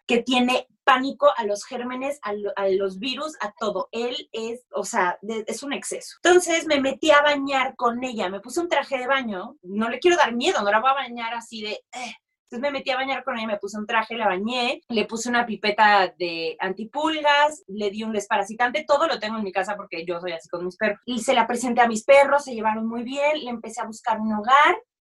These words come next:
y encontré un hogar. Se lo llevaban hasta Puebla y que venían al otro día por él, por ella, ¿no?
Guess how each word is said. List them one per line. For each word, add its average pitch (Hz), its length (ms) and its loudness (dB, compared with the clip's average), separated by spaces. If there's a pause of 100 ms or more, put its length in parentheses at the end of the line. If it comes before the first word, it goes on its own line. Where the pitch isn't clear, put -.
(380)
y - 120 2
encontré 247 460 2
un 226 140 -4
hogar. 185 220 -2 (180)
Se 220 160 -10
lo 233 100 -8
llevaban 240 440 -4
hasta 202 260 -8
Puebla 196 420 -6 (440)
y 226 140 -10
que 233 100 -4
venían 220 420 0
al 214 180 2
otro 220 240 -2
día 202 160 0
por 202 180 -2
él, 165 220 -12 (280)
por 185 160 2
ella, 165 260 0
¿no? 185 240 -6